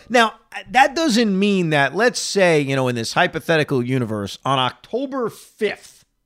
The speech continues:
right, live crowds are back, right? Or maybe Vince goes somewhere where they'll allow live crowds. I have no idea.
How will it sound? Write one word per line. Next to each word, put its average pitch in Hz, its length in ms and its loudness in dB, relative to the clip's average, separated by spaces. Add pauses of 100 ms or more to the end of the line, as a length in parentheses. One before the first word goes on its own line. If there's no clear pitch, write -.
right, 156 300 0 (540)
live 190 340 2
crowds 160 380 4
are 135 40 0
back, 95 360 -10 (440)
right? 175 240 4 (120)
Or 180 80 2
maybe 214 220 4
Vince 175 260 0
goes 180 260 4
somewhere 135 420 2
where 131 140 -2
they'll 117 240 -4
allow 127 240 2
live 90 300 -4
crowds. 85 240 -8
I - 60 0
have 196 100 0
no 185 120 -4
idea. 135 200 -4